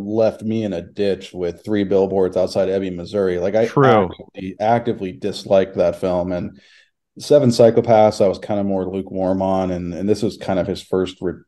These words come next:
Speaker 1: true return to form for me
Speaker 2: Mm-hmm.
Speaker 1: since two thousand eight, where something about the story and the world it creates just clicked with
Speaker 2: Yeah.
Speaker 1: me, even though you are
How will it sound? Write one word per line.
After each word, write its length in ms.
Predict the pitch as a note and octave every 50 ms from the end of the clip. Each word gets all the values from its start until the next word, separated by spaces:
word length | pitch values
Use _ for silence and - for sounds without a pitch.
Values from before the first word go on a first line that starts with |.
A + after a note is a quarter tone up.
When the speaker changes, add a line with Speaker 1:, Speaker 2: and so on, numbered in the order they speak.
| -
Speaker 1:
true 260 | - - A2 G2+ F#2+ F#2+
return 460 | F#2 F2+ F2+ - - F#2 F2+ F2+ F2
to 80 | E2+ E2+
form 420 | - F#2 F#2 E2+ E2+ F2+ F2+ F2
for 140 | - G#2 G2
me 140 | F#2+ F#2 -
Speaker 2:
Mm-hmm. 180 | B2+ A#2 C3+
Speaker 1:
since 380 | C3 A#2+ A#2+ B2 B2 B2 - _ _ _ _ _ _ _ _
two 100 | A2 G#2+
thousand 340 | G2+ G2+ F#2+ F#2+ F#2 F#2+ F#2
eight, 140 | F#2+ F#2+ F#2
where 200 | F2+ F#2 F2+ F2
something 320 | - - A#2 - A#2+ G#2
about 480 | F#2+ F2 D#2+ F2 F2 F2 F2 F2 - - _ _ _ _ _ _ _ _ _ _ _ _ _ _ -
the 80 | A2+ G2+
story 540 | - - - A2+ A2+ A2 G#2+ G#2 G2+ F#2+ F#2
and 200 | F2+ F#2 F#2+ F#2
the 60 | F2+
world 280 | F2+ F#2+ G2 F#2+ F#2
it 100 | F#2 F#2 -
creates 360 | - G2 F2 F2 E2+ E2+ -
just 300 | - - F#2 F2+ - -
clicked 600 | - - - F#2 F#2 F2+ F2+ G#2 - - - - - - - -
with 200 | A#2 A2 A2+ -
Speaker 2:
Yeah. 200 | A2 G#2+ G#2+ A2
Speaker 1:
me, 160 | A2+ A2+ - - _ _ _ _ _ _ _ _ -
even 240 | A#2 A2 A2 G#2+ G2+
though 580 | G#2 G2+ G2 G2 F#2 F#2+ F#2 F2 F2 F2 - _ _ _ _ _ _ _ _ _ _ _ _ _ _
you 260 | - C3+ B2+ A#2+ A#2
are 180 | A2 G2+ G2 F2+